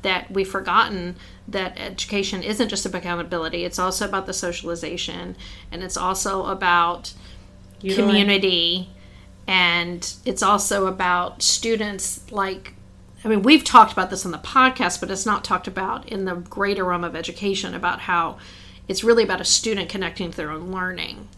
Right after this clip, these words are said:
Speaker 2: Correct.
Speaker 1: And being mindful of their own learning. And we've seen that in our own classrooms, but not everybody's talked about that in education as a whole. And so hopefully some of this will transform that, where if we start showing, if there are no test scores,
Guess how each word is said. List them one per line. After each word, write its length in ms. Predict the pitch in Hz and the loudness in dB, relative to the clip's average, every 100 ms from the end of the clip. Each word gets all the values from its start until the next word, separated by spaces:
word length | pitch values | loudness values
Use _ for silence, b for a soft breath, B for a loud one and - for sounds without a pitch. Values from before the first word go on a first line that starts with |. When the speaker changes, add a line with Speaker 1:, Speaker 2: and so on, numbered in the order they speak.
| - - | -20 -18
Speaker 2:
Correct. 560 | - 180 - - - | -12 -10 -10 -14 -8
Speaker 1:
And 160 | 208 196 | -4 -2
being 180 | 190 185 | 0 2
mindful 460 | 185 190 190 185 160 | 4 4 0 -6 -8
of 80 | |
their 100 | 175 | -6
own 180 | 175 175 | -8 -6
learning. 360 | 165 165 175 202 B B B - | -6 -6 -8 -12 B B B -6
And 280 | 202 180 | -4 -2
we've 160 | 208 254 | 2 2
seen 220 | - 202 | 2 0
that 80 | 185 | 0
in 60 | 170 | -2
our 140 | 160 | -4
own 180 | 165 180 | -4 -6
classrooms, 540 | - 202 202 - 180 - | -4 0 2 0 -4 -4
but 120 | 175 | -2
not 160 | 180 | 0
everybody's 460 | 175 185 170 165 - | 0 -2 -4 -4 -2
talked 180 | 175 170 | -4 -4
about 200 | 180 170 | -6 -4
that 120 | 170 | -6
in 120 | 160 | -6
education 400 | - - 170 175 | -8 -6 -4 -6
as 80 | 156 | -8
a 40 | 160 | -12
whole. 500 | - - 175 180 - | -10 -4 -4 -4 -8
And 120 | - | -6
so 120 | 180 | -6
hopefully 720 | - 220 214 - 190 180 180 B B | -2 0 0 -4 -4 -4 -6 B B
some 240 | - 190 | -6 -6
of 80 | 185 | -4
this 180 | 185 185 | -4 -4
will 100 | 180 | -4
transform 720 | - 175 - - 214 202 196 | -8 -10 -10 -6 0 0 0
that, 260 | 180 160 180 | -2 -4 -6
where 300 | 185 175 170 | -4 -2 -2
if 220 | - - | -4 -4
we 240 | 185 175 B B B B - | -2 -2 B B B B -10
start 580 | - - - - 196 190 | -2 0 2 4 2 4
showing, 500 | - 240 226 196 170 | 2 4 4 2 -2
if 140 | 208 | -6
there 120 | - 180 | -2 4
are 160 | 269 | 6
no 120 | 247 190 | 6 0
test 240 | - 175 | -4 -4
scores, 600 | - 170 147 - - - | -4 -6 -8 -8 -8 -10